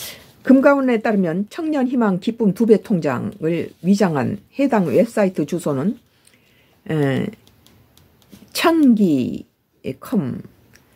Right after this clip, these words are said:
창-, 청기 이천이십사 컴,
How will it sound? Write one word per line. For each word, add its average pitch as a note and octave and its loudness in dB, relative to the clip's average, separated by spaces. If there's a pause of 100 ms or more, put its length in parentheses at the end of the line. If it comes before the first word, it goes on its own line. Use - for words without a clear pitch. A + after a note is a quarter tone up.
(240)
창-, B3+ 2
청기 F#3+ 2
이천이십사 E3 -4 (160)
컴, C3 -2